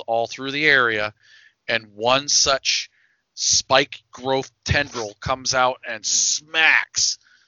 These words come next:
um, old seventy-seven and just wallops you for, let me check their, um, damage that they're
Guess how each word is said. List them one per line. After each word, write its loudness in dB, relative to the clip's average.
um, -2
old -6
seventy-seven -2
and -4
just 0
wallops 2
you -14
for, -6
let -20
me -20
check -8
their, -10
um, -12
damage -12
that -20
they're -14